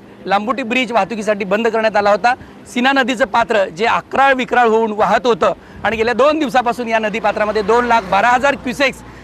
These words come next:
एवढा प्रचंड असा पाण्याचा प्रवाह होता, त्यामुळे इथला ब्रिज वाहतुकीसाठी बंद करण्यात आला होता. प्रचंड अशी गैरसोय नागरिकांची, वाहतूकदारांची, अनेक प्रवाशांची झाली, त्यामुळे ही वाहतूक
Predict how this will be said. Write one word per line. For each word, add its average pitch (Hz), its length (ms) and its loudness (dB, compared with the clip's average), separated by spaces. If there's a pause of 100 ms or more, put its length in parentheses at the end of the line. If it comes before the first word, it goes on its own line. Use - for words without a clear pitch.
(100)
एवढा 254 160 0
प्रचंड 320 400 -2
असा 277 160 2
पाण्याचा 240 320 0
प्रवाह 226 380 4
होता, 220 340 0 (320)
त्यामुळे 247 260 0
इथला 277 400 0 (160)
ब्रिज 226 340 0
वाहतुकीसाठी 226 500 -2
बंद 226 240 0
करण्यात 240 300 0
आला 233 160 4
होता. 240 240 2 (640)
प्रचंड 302 440 0
अशी 285 180 0
गैरसोय 247 340 2
नागरिकांची, 226 680 0
वाहतूकदारांची, 220 840 -2 (400)
अनेक 262 280 0
प्रवाशांची 254 520 0
झाली, 220 300 2 (360)
त्यामुळे 240 260 0
ही 269 200 2
वाहतूक 233 360 0